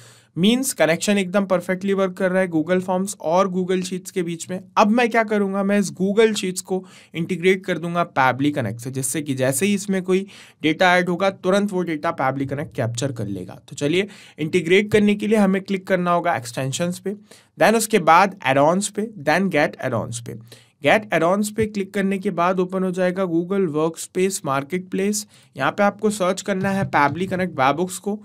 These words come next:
सर्च करके अपने पीसी में इंस्टॉल कर लेना है। जैसा कि आप देख रहे हैं already इंस्टॉल्ड है, है ना, आपके पीसी में नहीं होंगे, सो कर लेना।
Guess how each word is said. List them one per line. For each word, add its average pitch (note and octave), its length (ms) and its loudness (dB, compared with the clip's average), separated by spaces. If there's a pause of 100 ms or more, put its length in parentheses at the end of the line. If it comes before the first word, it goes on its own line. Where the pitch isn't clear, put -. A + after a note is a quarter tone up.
(260)
सर्च A#3 340 4
करके G#3+ 280 -2
अपने G#3 240 0
पीसी F#3 360 -4
में F#3+ 120 -4
इंस्टॉल D3+ 440 -2
कर C#3+ 120 -4
लेना G#2+ 260 -2
है। - 200 -16
जैसा C3 260 -4
कि D3 140 -6
आप C#3+ 140 2
देख C#3+ 260 0
रहे E3+ 100 -4
हैं D3+ 120 -2
already C#3 240 0
इंस्टॉल्ड D3 520 -2
है, F3 120 -6 (460)
है D#3 80 -2
ना, F#3 60 2
आपके E3 420 -2
पीसी E3+ 260 -6
में C3+ 140 -2
नहीं C#3+ 120 -2
होंगे, E3+ 200 -4
सो C#3+ 180 -6
कर C#3 180 -2
लेना। E3+ 300 -2